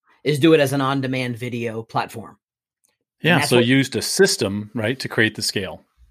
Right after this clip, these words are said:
Speaker 2: Which,
Speaker 1: System.
Speaker 2: which is what you, you talk about that all the time. I mean, it, to, to other people. I mean, how do you use these systems and pieces of technology to,
Speaker 1: Right.
Speaker 2: uh, help your business grow? Yeah.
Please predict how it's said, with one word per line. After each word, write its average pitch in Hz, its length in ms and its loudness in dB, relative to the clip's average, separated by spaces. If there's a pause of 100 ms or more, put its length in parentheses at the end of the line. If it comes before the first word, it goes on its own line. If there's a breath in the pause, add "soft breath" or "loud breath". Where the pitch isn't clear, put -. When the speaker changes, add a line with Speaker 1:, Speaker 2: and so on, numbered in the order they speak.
(440 soft breath)
Speaker 2:
Which, - 100 0
Speaker 1:
System. 277 260 2 (300 loud breath)
Speaker 2:
which 180 160 2
is 185 80 2
what 226 160 6
you, 240 80 6 (100)
you 220 120 2
talk 233 280 2
about 190 160 4
that 180 120 2
all 180 100 2
the 160 60 -2
time. 185 400 -2
I 120 60 -4
mean, 135 180 2
it, 143 240 -4
to, 131 140 4
to 139 160 2
other 139 160 4
people. 208 380 0
I 123 40 -8
mean, 110 140 -4
how 127 220 0
do 143 80 0
you 147 120 2
use 131 360 2
these 113 240 0
systems 120 460 0
and 117 240 4 (100)
pieces 117 340 0
of 107 80 -4
technology 117 720 0 (400)
to, 117 200 6
Speaker 1:
Right. 107 100 4
Speaker 2:
uh, 104 40 2
help 113 180 0
your 117 80 4
business 101 460 -2
grow? 95 300 -6
Yeah. 92 260 -8